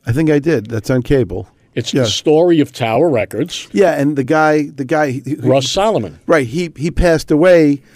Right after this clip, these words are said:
Speaker 1: but, you know, before he passed away, they, they interviewed him, and he,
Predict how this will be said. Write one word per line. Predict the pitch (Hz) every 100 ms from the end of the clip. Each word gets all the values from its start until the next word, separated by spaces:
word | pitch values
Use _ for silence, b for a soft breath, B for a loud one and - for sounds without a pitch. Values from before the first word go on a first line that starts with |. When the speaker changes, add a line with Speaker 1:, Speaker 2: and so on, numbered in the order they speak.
| b b -
Speaker 1:
but, | 147 139 - _ _ - 302
you | - 156
know, | 143 143
before | 127 127 - 156 151
he | 135
passed | 135 147 135 151
away, | 127
they, | 120
they | 117 123 139 151
interviewed | 160 147 143
him, | 135 131
and | 127
he, | 123